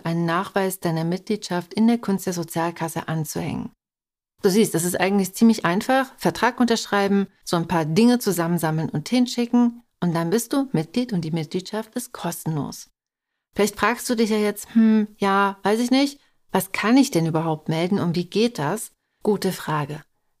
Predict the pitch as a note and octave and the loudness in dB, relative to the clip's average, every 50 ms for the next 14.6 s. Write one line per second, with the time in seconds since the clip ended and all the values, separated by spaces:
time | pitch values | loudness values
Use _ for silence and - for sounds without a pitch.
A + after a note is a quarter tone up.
0 | _ _ _ F#3 F3+ F3+ F#3 - - G#3 B3 A#3+ - - B3+ C#4+ B3+ A#3+ - - | _ _ _ 0 0 2 0 2 2 2 2 0 -4 -6 -2 -2 -2 -2 0 0
1 | A#3 A#3+ A#3+ A#3 A#3 G3 F#3+ - F#3+ E3+ E3 - - - G3+ A3 A#3 B3+ B3 A#3+ | 2 2 2 2 2 0 -2 -2 -4 -4 -4 -4 -4 -2 2 2 4 4 4 2
2 | A#3 A#3 - G#3+ A3 A#3+ B3 B3 - - A3 G#3+ G3 G3 F#3+ G3 G#3 G#3+ G#3 - | 2 0 0 2 2 4 2 2 0 0 0 0 2 2 2 2 2 0 0 -2
3 | G3+ F#3 F3+ F#3+ F#3+ F#3 F#3+ F#3+ F3+ F3 F3 G3 F#3+ F#3 F3+ E3+ E3 E3+ E3+ E3+ | -4 -2 0 0 0 2 2 2 0 0 -2 -2 -2 0 -2 0 2 0 0 0
4 | E3 - E3 D#3+ E3 - - D#3 - E3+ E3 E3 - F3 F3 E3+ E3+ F3 D#3+ D#3 | -2 -4 -6 -6 -6 -6 -8 -6 -2 -2 -2 -2 -2 -2 0 0 0 0 -2 -4
5 | - - - D#3+ D#3+ D3+ D3+ D#3+ F#3+ A#3+ A#3+ - - A#3+ - - A3 G#3 - - | -8 -6 -4 -2 0 0 0 0 0 -2 -2 -4 -10 -14 -6 -2 -2 -2 -2 -4
6 | - G#2+ - C3+ C#3+ - - - - - - - _ _ _ _ _ _ _ _ | -6 -8 -8 -6 -8 -8 -10 -10 -12 -16 -18 -20 _ _ _ _ _ _ _ _
7 | _ _ - - F3 F3 - F3+ F#3 F#3 F3+ F3 F3+ G#3 A#3 A#3 - - G#3 G3 | _ _ -4 -2 0 0 2 2 2 2 2 2 2 0 0 -2 -2 -2 -2 -2
8 | F#3+ - - - E3+ E3 G3 A#3 B3 A#3+ G#3+ F#3+ F#3 F3+ - D#3 D3+ D3 F#3 G#3+ | -2 -4 -4 -2 0 0 2 0 0 0 -2 -4 -4 -4 -4 -6 -6 -4 -2 -4
9 | B3 B3 - C4+ C4 C4 B3+ B3+ B3+ _ - F#3 F3+ F3 F3 F3 F3 F3+ F3+ F#3 | -4 -2 -4 -2 -2 -2 -4 -4 -6 _ -2 -2 -2 0 -2 -2 -2 -2 -2 -2
10 | F3+ F3+ - - D#3+ D#3 E3 F#3+ A#3+ A#3 - B3+ B3 B3 - G#3+ G3+ - G#3+ - | -4 -4 -6 -6 -4 -2 -2 -2 -2 -2 -2 -2 -2 -2 -2 -6 -4 -4 -6 -4
11 | - G3 G3 G3 F#3 F#3+ F#3+ F#3 F#3 F#3 F#3 F#3 F3+ F3+ F3+ - - G#3+ A#3 A#3 | -4 -2 -2 0 0 0 0 2 0 0 0 0 0 0 -2 -2 -2 -2 -2 -2
12 | - - A3 G#3+ - G3 G3 G3 G3 G3 G3 G3 - - D#3 D3+ D3+ - - D3 | 0 -2 -2 0 0 0 0 2 0 0 0 -2 -4 -6 -6 -8 -8 -8 -8 -8
13 | C#3+ C#3+ - - D3+ D3 D#3 D#3 E3 D3+ C#3 - - - D#3 D3+ E3 D3+ G#3 A#3 | -8 -8 -8 -10 -8 -6 -6 -6 -4 -6 -8 -8 -8 -8 -8 -8 -8 -8 -10 -10
14 | - - - - F#3+ F#3 F3+ - F#3 F3 F3 F3 | -10 -10 -8 -6 -6 -6 -6 -4 -4 -4 -4 -6